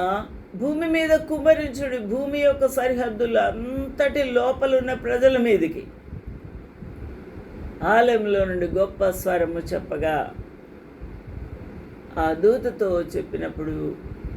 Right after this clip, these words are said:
"చెప్పగా వింటిని" అని వ్రాస్తూ ఉన్నాడు. ఆ ఉగ్రత ఎటువంటిది అని మనం ఆలోచన చేస్తే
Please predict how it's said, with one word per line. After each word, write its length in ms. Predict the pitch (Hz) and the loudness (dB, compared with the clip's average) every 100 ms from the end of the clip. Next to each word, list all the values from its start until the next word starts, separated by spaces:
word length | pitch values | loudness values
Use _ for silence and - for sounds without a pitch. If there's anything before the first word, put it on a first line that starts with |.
| - - - | -10 -8 0
"చెప్పగా 420 | 202 - 170 165 | 0 2 0 0
వింటిని" 680 | 165 165 170 202 185 170 170 | 0 -2 -2 0 0 0 -2
అని 220 | 170 156 139 | -2 -2 -4
వ్రాస్తూ 580 | 147 139 135 - 131 | -2 -2 -4 -6 -4
ఉన్నాడు. 540 | 135 120 101 92 - - - - - - - - - - - - - - - - - - - - - - - - - - - - - - - - - - - | -2 -2 -4 -6 -8 -16 -16 -16 -14 -14 -16 -18 -16 -12 -8 -6 -4 -4 -6 -12 -14 -14 -16 -16 -16 -18 -18 -18 -18 -18 -18 -16 -16 -16 -18 -18 -14 -8 0
ఆ 100 | 240 | 4
ఉగ్రత 480 | 247 254 262 339 339 | 4 2 2 4 6
ఎటువంటిది 920 | 302 226 220 269 320 320 262 269 269 | 6 4 2 2 2 0 -2 0 2
అని 180 | 254 240 | 2 -2
మనం 300 | 233 220 202 | -4 -4 -2
ఆలోచన 440 | 190 196 220 220 190 190 | 0 2 0 0 -2 0
చేస్తే 640 | 185 - 214 175 143 | -2 0 4 4 4